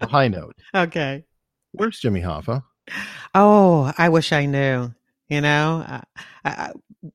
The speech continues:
Speaker 2: we should say, you know, all the places he could be, because I probably, he probably isn't together in one piece anywhere.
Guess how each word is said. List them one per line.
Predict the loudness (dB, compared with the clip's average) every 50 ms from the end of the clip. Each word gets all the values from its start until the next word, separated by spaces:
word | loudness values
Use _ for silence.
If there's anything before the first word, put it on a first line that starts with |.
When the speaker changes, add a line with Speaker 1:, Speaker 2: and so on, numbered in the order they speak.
| _ _ _ _ _ _ _ -20 -20 -8 0
Speaker 2:
we | 2 2 4
should | 4 2 0 0
say, | 4 4 6 8 8 6
you | 4 2 -2 -4 -2 0
know, | 2 2 2 2 0 -2 0
all | 2 4 6 4 4
the | 2 0
places | -2 0 0 0 0 -2 -6 -8 -6
he | -6 -8 -6
could | -6 -8 -8 -6
be, | -6 -6 -6 -6
because | -8 -10 -8 -6 -6 -6 -4 -6
I | -6 -4 -2 -2 -2
probably, | -4 -2 -2 0 0 2 0 0 -2 -2 -6
he | -6 -8 -8 -8
probably | -8 _ 0 0 0 2 0 0 0
isn't | 0 0 -2 -4 -6 _ -10
together | -8 -2 2 2 2 4 2 2
in | 0 0 -2
one | -2 -4 -6 -6
piece | -4 -4 -4 -4 -2 -2 -2
anywhere. | -2 -2 -2 -4 -6 -8 -8 -10 -12